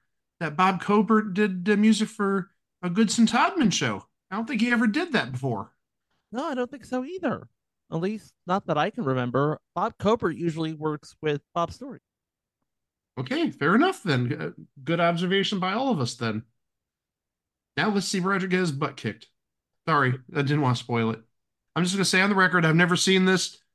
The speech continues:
Speaker 1: but there's a
Speaker 2: Um,
Speaker 1: thirty pound difference. He's gonna get hammered.
Speaker 2: I took one look at Roger's face. That's a face that says, "Man, you gonna catch these hands."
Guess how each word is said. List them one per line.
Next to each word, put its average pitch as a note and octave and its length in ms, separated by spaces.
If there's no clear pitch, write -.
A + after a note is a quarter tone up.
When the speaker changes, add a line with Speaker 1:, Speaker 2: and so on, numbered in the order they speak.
Speaker 1:
but D3 240
there's C4+ 260
a C3+ 40
Speaker 2:
Um, - 60
Speaker 1:
thirty F4 280
pound C4+ 460
difference. C#4 440
He's F#4+ 240
gonna C#4 220
get E4 180
hammered. C4+ 840
Speaker 2:
I G3+ 140
took B3+ 220
one A#3 180
look A#3+ 180
at G#3 120
Roger's G3+ 580
face. F#3 480
That's A#3 180
a A3 40
face G#3+ 260
that G3 140
says, F#3+ 600
"Man, D#3+ 400
you G3+ 100
gonna G3+ 220
catch - 360
these A3 320
hands." D#3 580